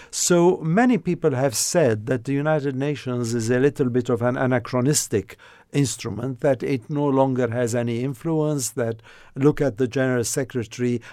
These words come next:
Antonio Guterres, for instance. What is he doing? How much is the U N able to impose its, uh, will? How many of its resolutions, the General Assembly, non-binding,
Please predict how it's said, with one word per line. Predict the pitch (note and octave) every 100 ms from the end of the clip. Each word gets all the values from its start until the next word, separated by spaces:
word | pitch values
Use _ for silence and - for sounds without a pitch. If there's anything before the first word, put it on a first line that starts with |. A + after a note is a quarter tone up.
| -
Antonio | C3+ C#3 C3+ B2+
Guterres, | B2 A#2 D3 C3+ A#2 -
for | A#2+
instance. | A#2 A2+ - A#2 - - - -
What | E3+ F3+ D#3+
is | C#3+
he | C3+
doing? | C#3 D3+ C#3 B2
How | A2+ D3+ D#3
much | E3 D#3+
is | - C#3+ A#2+
the | C3+
U | C#3 D3+
N | D3+ C3+ -
able | D3 C#3+ B2+ C3+
to | A2+ - C#3 C3 B2+ - - - -
impose | D#3 C#3 - D#3+ D#3 D#3 C3 -
its, | D3+ C3+ A2 - -
uh, | A#2+ A2+ - -
will? | B2 A#2+ D3+ E3 F3 E3+ - - -
How | - E3 F3
many | E3 E3 D#3+
of | D#3+ C3 -
its | B2+ - C3
resolutions, | B2 C#3 A#2 C3 C3 D#3+ - D3 C#3 C3+ B2 G#2+
the | A#2
General | G#2+ C#3+ C#3+ C3
Assembly, | A#2 - B2 B2+ B2+
non-binding, | A2+ A#2 A#2 A2+ B2 B2+ A#2+ C3+